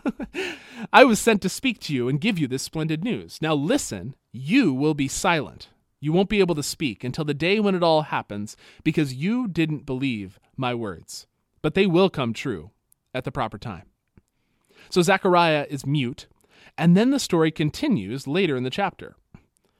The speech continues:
Verse fifty-seven. "The time arrived for Elizabeth's child to be born, and she gave birth to a son. Her neighbors and relatives heard that the Lord had increased his mercy to her,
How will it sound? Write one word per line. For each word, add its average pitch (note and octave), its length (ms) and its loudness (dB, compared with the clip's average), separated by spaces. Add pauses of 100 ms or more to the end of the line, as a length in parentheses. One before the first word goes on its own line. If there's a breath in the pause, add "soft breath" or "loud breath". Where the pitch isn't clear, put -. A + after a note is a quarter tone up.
(140)
Verse E3 220 -2
fifty-seven. D3 640 -6 (680 soft breath)
"The F3 100 -2
time C#4 380 2
arrived C3+ 460 0
for F#3+ 180 -2
Elizabeth's G#3+ 720 0
child B2+ 500 0
to C#3+ 100 -12
be C#3 80 -2
born, C3 420 -2
and C#3+ 120 -2
she G3 120 -2
gave E3 280 0
birth A2+ 240 -6
to D#3+ 120 -6
a E3+ 40 -4
son. C3+ 340 -4 (680 soft breath)
Her B3+ 180 10
neighbors G3+ 460 6
and D#3+ 140 4
relatives C#3+ 460 -2
heard E3 360 4
that D#3+ 140 -2
the D3+ 80 -2
Lord F#3 380 2
had E3 180 -4
increased E3 540 -2
his E3+ 180 0
mercy F3 340 0
to F#3+ 220 -4
her, G#2+ 260 -6